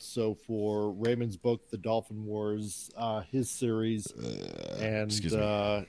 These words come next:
Speaker 1: and a Q C code for, uh, you know, people wanting to get the Sword of Eden book. Uh, you know,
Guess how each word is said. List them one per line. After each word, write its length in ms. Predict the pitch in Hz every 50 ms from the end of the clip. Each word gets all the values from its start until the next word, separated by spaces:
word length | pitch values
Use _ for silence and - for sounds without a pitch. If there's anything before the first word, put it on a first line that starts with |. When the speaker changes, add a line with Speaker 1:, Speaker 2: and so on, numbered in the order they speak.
| - 107
Speaker 1:
and 200 | 117 113 107 110
a 40 | 110
Q 280 | - - - 120 117 110
C 220 | - - 120 110
code 440 | - - - 113 110 107 104 107 -
for, 720 | - - - 101 95 92 95 95 98 95 95 95 92 92 92
uh, 280 | 92 92 92 92 92 95
you 80 | 107 104
know, 100 | 92 95
people 320 | - - 107 - 101 98
wanting 340 | 95 101 101 98 95 95 92 - - -
to 260 | - 98 95 92 90 90 -
get 160 | 101 98 90 _ -
the 200 | 101 101 98 92
Sword 320 | - - - 104 104 95
of 80 | 95 87 _ -
Eden 260 | 277 135 131 135 127 117
book. 260 | 101 - 135 139 - _ - - - - - - - - _ - - - - _ _ _ _ _ _ _ _ _ - - _ - -
Uh, 760 | - 156 170 175 180 175 175 175 175 175 175 175 160 147 139 147
you 140 | 151 175 175
know, 260 | 170 170 180 170 175